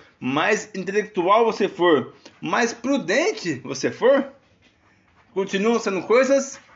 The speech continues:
incertas, correto? Por mais quão sábio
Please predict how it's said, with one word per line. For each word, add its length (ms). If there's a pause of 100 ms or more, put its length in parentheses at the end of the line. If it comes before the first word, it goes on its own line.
(120)
incertas, 1160 (340)
correto? 460 (1900)
Por 140
mais 280
quão 320
sábio 720